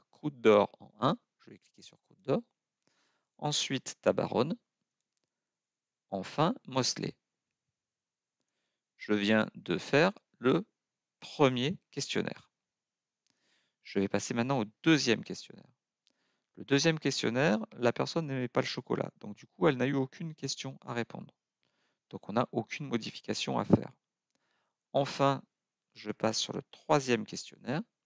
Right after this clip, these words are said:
Là, on a répondu au questionnaire. Je reviens sur la variable M marque. Le chocolat préféré, la marque préférée, c'était Croûte d'Or. Je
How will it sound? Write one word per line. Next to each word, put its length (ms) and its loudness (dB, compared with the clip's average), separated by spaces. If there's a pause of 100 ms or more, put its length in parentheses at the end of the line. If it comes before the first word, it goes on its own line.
(880)
Là, 340 6 (1160)
on 200 -4
a 240 0 (400)
répondu 640 -2
au 80 -4
questionnaire. 720 -2
Je 160 -12
reviens 500 -2
sur 180 -4
la 120 2
variable 480 -2 (100)
M 260 0 (220)
marque. 460 -8 (1040)
Le 140 -4
chocolat 500 2
préféré, 840 -4
la 140 6
marque 300 0
préférée, 520 -4
c'était 300 -10
Croûte 400 -14
d'Or. 340 -2 (1400)
Je 120 -20